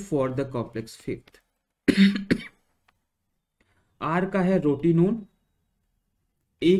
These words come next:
का है amytal, एंटीमाइसिन ये है, सी का है साइनाइड, ये है कार्बन मोनोऑक्साइड, ये है ओलिगोमाइसिन, ये चीज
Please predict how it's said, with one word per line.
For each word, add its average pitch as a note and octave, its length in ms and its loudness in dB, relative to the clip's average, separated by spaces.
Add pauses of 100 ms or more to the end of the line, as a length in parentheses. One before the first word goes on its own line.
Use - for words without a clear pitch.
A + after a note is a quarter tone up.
का F#3+ 120 0
है E3+ 260 -2
amytal, C#3 640 -4 (1700)
एंटीमाइसिन E3 1120 0 (200)
ये D3+ 160 2
है, F#3+ 260 -6 (1500)
सी G3 280 0
का G3 160 0
है F3+ 180 0
साइनाइड, C#3 760 -4 (1200)
ये D#3 200 2
है F#3+ 120 2
कार्बन C#3+ 420 -2
मोनोऑक्साइड, D#3+ 680 -2 (280)
ये D3+ 200 2
है E3 120 2 (160)
ओलिगोमाइसिन, C#3 1700 -2 (480)
ये G#2+ 180 -10
चीज - 200 -16